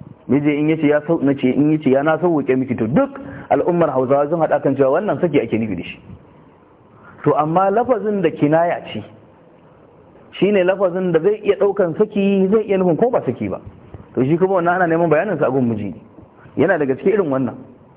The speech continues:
Ya ce ki zaɓa ko aure ko handset. Kawai ta ci gaba da amfani da handset ɗinsa. To, sai a tambaye shi, da ka ce ya, ya zaɓa aure ko handset, me kake nufi? Kana nufin in ta ci gaba da handset ka sake ta?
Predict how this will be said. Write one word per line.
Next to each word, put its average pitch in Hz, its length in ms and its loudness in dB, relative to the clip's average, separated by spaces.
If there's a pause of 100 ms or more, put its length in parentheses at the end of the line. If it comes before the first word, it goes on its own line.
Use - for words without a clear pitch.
(460)
Ya 147 120 2
ce 156 140 2
ki 143 100 2
zaɓa 139 460 0
ko 175 160 -4
aure 180 320 -2
ko 175 120 2
handset. 170 340 -4 (1300)
Kawai 175 180 0
ta 156 80 -2
ci 165 100 0
gaba 156 160 0
da 151 80 0
amfani 127 280 -2
da 131 100 0
handset 123 280 -2
ɗinsa. 113 280 -8 (600)
To, 120 200 0
sai 156 80 2
a 147 140 -2
tambaye 117 440 0
shi, 110 80 -6
da 113 80 -2
ka 165 140 -2
ce 170 120 -2
ya, 123 300 0
ya 123 100 0
zaɓa 117 380 0
aure 135 460 0
ko 135 160 2
handset, 127 380 0 (360)
me 127 220 0
kake 165 280 0
nufi? 131 260 0
Kana 156 200 0
nufin 151 300 -2
in 151 260 0
ta 160 140 -2
ci 160 80 0
gaba 143 240 2
da 131 80 -2
handset 139 340 0 (280)
ka 143 220 2
sake 160 280 0
ta? 180 160 0